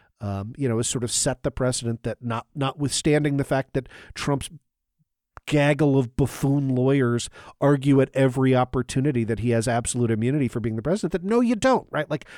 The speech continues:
that precedent, that ship sailed a long time ago. So hard to say, speculating <laughs> on a certified question, uh, but I, I really think that it's, it's difficult, that it will be difficult to come up with an opinion that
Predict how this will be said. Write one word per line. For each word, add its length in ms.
that 200
precedent, 340
that 160
ship 320
sailed 400
a 40
long 300
time 240
ago. 160
So 360
hard 280
to 80
say, 300
speculating 800
<laughs> 0
on 140
a 120
certified 720
question, 580
uh, 200
but 240
I, 300
I 120
really 580
think 320
that 100
it's, 260
it's 200
difficult, 800
that 160
it 160
will 80
be 140
difficult 400
to 60
come 160
up 140
with 100
an 80
opinion 480
that 280